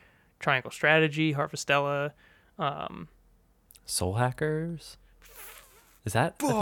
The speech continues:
Speaker 1: Oh, Soul Hackers is a thing.
Speaker 2: Yeah. <laughs> A lot of blind spots here.
Speaker 1: Richie, there's not enough days in the year.
Speaker 2: Yeah.
Speaker 1: <laughs> I wanna play them all.
Speaker 2: Um,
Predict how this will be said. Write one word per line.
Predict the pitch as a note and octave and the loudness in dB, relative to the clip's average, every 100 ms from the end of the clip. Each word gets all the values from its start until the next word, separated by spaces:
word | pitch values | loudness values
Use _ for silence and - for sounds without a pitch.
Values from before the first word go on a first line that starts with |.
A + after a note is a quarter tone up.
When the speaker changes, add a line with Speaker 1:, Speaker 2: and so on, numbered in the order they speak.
| F#3 | 2
Speaker 1:
Oh, | F3 - - - _ _ _ _ _ _ _ | 0 -4 -12 -20 _ _ _ _ _ _ _
Soul | - A#3+ F#3 | -2 0 0
Hackers | F3+ F3+ G#3 | 0 0 2
is | B3 G3+ | 2 2
a | |
thing. | E3+ D#3+ C#3+ E3+ - _ _ _ _ _ _ _ _ | 4 2 2 -4 -16 _ _ _ _ _ _ _ _
Speaker 2:
Yeah. | - G2 F#2+ F#2+ | -4 0 2 0
<laughs> | - _ _ _ _ _ _ _ _ - - - - - - - _ - - _ - - | -4 _ _ _ _ _ _ _ _ -12 -10 -12 -16 -20 -20 -20 _ -20 -20 _ -20 -8
A | A2 | 0
lot | A2 | 0
of | G#2 | 2
blind | G2+ F#2 | -2 -2
spots | G2 F2+ | -2 -2
here. | - F2+ F2+ _ | -4 -6 -8 _
Speaker 1:
Richie, | G3+ G3+ F3 E3+ | -8 -4 -2 2
there's | F3+ F#3+ | 2 2
not | A#3 | 0
enough | C4+ B3 | -2 0
days | F3 F3+ E3+ | 2 2 2
in | D#3 | 0
the | C#3 | 0
year. | C#3 C#3 D#3+ - _ _ _ _ _ _ _ _ | -2 -2 -4 -8 _ _ _ _ _ _ _ _
Speaker 2:
Yeah. | A2 G2+ G2 F#2 - - - - | 0 2 0 -4 -10 -12 -14 -20
Speaker 1:
<laughs> | _ _ _ _ - | _ _ _ _ -4
I | - F3+ - - - - - | -2 0 -2 -2 -6 -20 -10
wanna | A3+ A#3 | -4 -4
play | - - G#3 | -4 0 2
them | E3+ C#3+ | 2 0
all. | - D3 - G3+ G#3 - _ _ _ _ _ _ _ - | 0 0 0 -16 -16 -20 _ _ _ _ _ _ _ -2
Speaker 2:
Um, | G2+ F#2+ F#2+ F#2 F#2 | 2 2 0 -2 -6